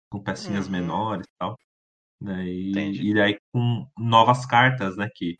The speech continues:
Speaker 1: que, a, que o base, ele vem com, com a carta A, B e C, só que você tem que misturar tudo, né? Então, basicamente,
Speaker 2: Uhum.
Speaker 1: <laughs> você vê, você usa todas, né? Mas você pode tirar o bloco C e botar um novo bloco, bloco F, sei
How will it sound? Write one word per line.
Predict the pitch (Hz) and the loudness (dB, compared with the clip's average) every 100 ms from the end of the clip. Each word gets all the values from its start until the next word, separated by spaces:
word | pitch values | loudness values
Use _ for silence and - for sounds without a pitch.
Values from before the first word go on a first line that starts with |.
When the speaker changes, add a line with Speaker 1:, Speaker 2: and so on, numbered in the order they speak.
| _ _ _ _ _ | _ _ _ _ _
Speaker 1:
que, | - | -8
a, | 95 90 90 87 82 80 - - - | -6 -4 -4 -6 -8 -10 -12 -18 -10
que | - | -4
o | 104 | -4
base, | 104 104 113 131 127 127 | 4 6 6 4 4 2
ele | 110 110 | 2 0
vem | 107 107 - | -2 -4 -4
com, | 107 92 85 - | -2 0 -2 -4
com | - | -10
a | |
carta | 98 110 107 101 | -2 0 2 2
A, | 101 127 156 | 6 6 4
B | 123 127 147 | 2 4 4
e | 170 | 2
C, | - 117 90 | 0 2 2
só | - 92 | 0 -8
que | - | -6
você | |
tem | 107 107 | -6 -4
que | |
misturar | 110 120 143 127 131 | -4 -6 0 0 2
tudo, | 104 95 | -2 -2
né? | 82 87 | -6 -10
Então, | 90 90 | -8 -6
basicamente, | 90 90 107 139 98 | -4 -6 -2 -2 -2
Speaker 2:
Uhum. | 151 131 | -4 -6
Speaker 1:
<laughs> | 131 131 - - - | -6 -6 -12 -20 -8
você | 113 | -4
vê, | 101 104 101 | 0 0 -2
você | - - - | -4 -10 -4
usa | 104 127 - | 0 0 2
todas, | 104 90 87 - | 0 0 -4 -10
né? | 110 - _ _ _ _ | -12 -14 _ _ _ _
Mas | 95 98 98 95 - | -2 2 4 2 0
você | 107 | -4
pode | - 104 107 - | 2 2 2 -6
tirar | - 120 110 | -4 0 2
o | 107 | 2
bloco | 110 107 110 - | 4 4 4 2
C | 127 - 123 | -6 2 6
e | 151 | 6
botar | 131 131 127 131 | 6 4 4 6
um | 131 | 6
novo | 120 131 123 | 8 6 6
bloco, | 123 123 - - 127 120 101 87 82 | 4 2 0 -2 0 0 -2 -4 0
bloco | 98 190 - 92 78 - - _ - | 2 2 -2 -8 -8 -16 -20 _ -2
F, | 104 117 - | 2 2 0
sei | - | -8